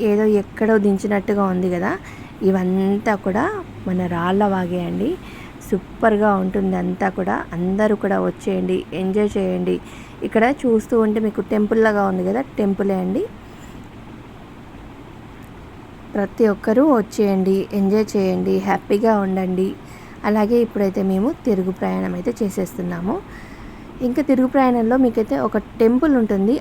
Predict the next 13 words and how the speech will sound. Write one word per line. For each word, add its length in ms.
ఆ 60
టెంపుల్ని 600
కూడా 220
మీరు 220
చూసేయండి, 580
అలాగే 520
వచ్చేయండి. 520
ఎప్పుడు 280
అంటే 340
మనకి 220
పడి 160
పూజ 280
అప్పుడు 380